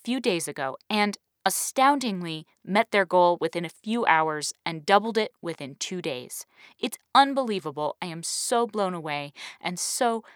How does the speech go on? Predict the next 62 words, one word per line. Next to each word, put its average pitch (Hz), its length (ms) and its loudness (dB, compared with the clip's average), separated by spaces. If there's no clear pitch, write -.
so 302 340 4
thankful 254 460 0
to - 180 -6
any 294 220 -2
of 285 100 -6
you 226 200 -2
who 214 160 -2
have 190 140 -4
backed 143 300 0
it 156 80 -6
already. 143 540 -6
I'm 254 160 4
putting 359 300 2
a 381 80 0
link 285 220 0
to 285 100 -8
that 262 200 4
Kickstarter 233 520 -2
in 359 160 0
the 330 80 -2
show 233 240 0
notes 196 280 -4
here 165 280 -4
so - 160 -4
you 359 140 2
can 403 140 -4
check 349 200 -4
it 330 80 0
out 247 240 6
and 247 160 -6
see 254 200 -6
if 247 120 -12
you'd 240 160 -8
like 180 180 0
to 220 100 -6
contribute. 185 600 -8
They 233 120 0
have 240 180 2
some 220 240 -2
really 269 240 2
great 262 260 0
stretch - 400 -2
goals 190 460 2
and 180 100 -4
have 170 140 -12
come 202 160 -4
up 196 120 4
with 165 160 -8
great 196 280 -2
rewards, 175 580 -2
and 220 120 0
it's 214 100 -6
gonna 330 180 2
be 294 140 0
a 269 60 2
show 233 200 0
that 208 120 2
I 175 180 4
think 262 220 -6
will 233 80 0
be 202 180 -2
up 190 140 0